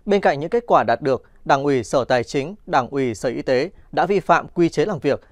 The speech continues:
vi phạm nguyên tắc tập trung dân chủ, thiếu trách nhiệm trong việc quán triệt, triển khai các văn bản của Đảng, pháp luật của nhà nước, thiếu kiểm tra, giám sát cho công tác mua sắm trang thiết bị y tế, vật tư tiêu hao, thuốc, liên doanh liên kết trang thiết bị y tế, không kịp thời phát hiện,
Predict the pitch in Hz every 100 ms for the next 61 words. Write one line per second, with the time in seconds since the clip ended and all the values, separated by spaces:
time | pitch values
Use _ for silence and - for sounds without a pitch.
0 | - - 202 190 170 131 160 170 214 160
1 | - 165 143 143 131 147 104 - - -
2 | 151 147 247 185 135 131 151 135 - 127
3 | 165 185 - - 160 110 - 143 135 160
4 | 151 143 113 - 123 139 113 98 _ 175
5 | 175 147 - 117 107 160 208 - - -
6 | - - 175 170 117 147 135 120 131 143
7 | 190 214 - 165 147 131 175 - 175 175
8 | 147 143 160 156 196 165 156 143 135 185
9 | - - 147 139 - 156 160 143 147 143
10 | - - 180 220 - _ - - 196 185
11 | 190 160 180 160 226 226 165 180 165 139
12 | 131 120 147 - _ - _ - 185 160
13 | - 139 123 - 196 170